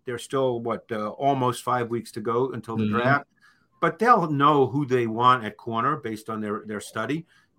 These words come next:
Speaker 1: you know, and, and if they feel really strongly about a guy and he's there,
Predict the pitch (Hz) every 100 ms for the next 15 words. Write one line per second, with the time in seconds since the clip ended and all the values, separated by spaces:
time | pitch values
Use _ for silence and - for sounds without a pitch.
0 | - _ - 127 117 120 120 131 127 -
1 | 123 - 160 139 120 117 143 156 156 135
2 | - 131 135 147 147 127 117 123 127 127
3 | 127 123 127 131 160 123 113 113 107 104
4 | 120 143 175